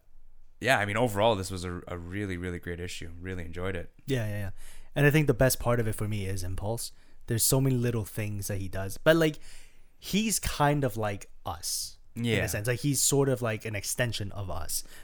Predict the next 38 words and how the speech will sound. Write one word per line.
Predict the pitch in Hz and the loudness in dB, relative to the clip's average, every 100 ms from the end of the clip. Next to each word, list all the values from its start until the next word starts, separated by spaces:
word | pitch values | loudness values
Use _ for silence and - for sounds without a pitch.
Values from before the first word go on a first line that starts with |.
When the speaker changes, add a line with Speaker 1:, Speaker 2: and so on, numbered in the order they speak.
| - | -2
Speaker 2:
Where | 117 | 0
it's | 110 | 2
Speaker 1:
Mm-hmm. | 110 | 0
Speaker 2:
like, | 113 | 2
"Oh, | 135 156 143 | 6 8 8
it's | 123 | 4
fi-, | - 147 | 2 0
it's | 120 113 | -2 -4
happening. | 131 139 131 127 123 117 | 0 2 2 -2 -4 -4
It's | 107 | -2
finally | 123 131 139 143 | 0 0 2 4
happening. | 165 160 123 123 | 4 4 4 4
Speaker 1:
Yeah. | 113 92 - - | 4 2 -4 -6
Speaker 2:
These | 123 | 0
guys | 131 123 | 2 2
are | |
getting | 113 123 120 | 2 2 2
together." | 117 143 139 110 | 4 6 6 4
And | 110 117 | 0 -2
it's, | 110 - - - - - - - - - | -2 -4 -6 -10 -18 -18 -16 -12 -6 2
and | 147 | 4
it's | 143 | 4
a | 131 | 2
team | - 151 151 | 2 2 4
up | 131 120 - | 4 2 -4
sort | - - 120 | -4 0 0
of | 110 | 0
that, | - 123 | 0 2
that | 123 123 | 2 2
we've | 120 | 2
been | 113 107 98 - | -2 -4 -8 -4
looking | 123 127 120 | -2 0 -2
forward | 101 110 117 | -2 -2 0
to | 127 | -2
for | 117 101 | -2 -2
a | |
while. | 90 87 104 147 | -2 -2 -2 0
Speaker 1:
Yeah. | 117 110 | 4 4